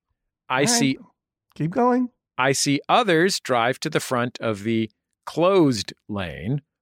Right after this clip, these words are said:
Speaker 1: merge, then get to wherever they're going a few minutes faster than I do."
Speaker 2: Yeah, that's the zipper merge. That's the correct thing to do.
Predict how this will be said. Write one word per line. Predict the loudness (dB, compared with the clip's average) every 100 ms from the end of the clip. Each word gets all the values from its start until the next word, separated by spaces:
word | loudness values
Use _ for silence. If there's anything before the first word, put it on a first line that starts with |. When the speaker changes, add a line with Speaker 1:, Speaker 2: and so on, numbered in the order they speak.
| _
Speaker 1:
merge, | -2 2 4 4 2 -2 -8 _ _ _
then | -4 -2 -2 -4 -8 -4
get | -4 -4
to | -2
wherever | 2 2 2 2
they're | 0 0
going | 2 2 2 -2 -6
a | -8
few | -4 -4
minutes | -2 -6 -6
faster | -2 -2 -4 -8
than | -8 -12
I | -14
do." | -12 -14 -14 -12
Speaker 2:
Yeah, | -12 -8
that's | -8 -4
the | -2
zipper | 0 -2 -4
merge. | -6 -8 -10
That's | -12 -12
the | -14
correct | -10 -10 -10
thing | -14 -12
to | -8
do. | -8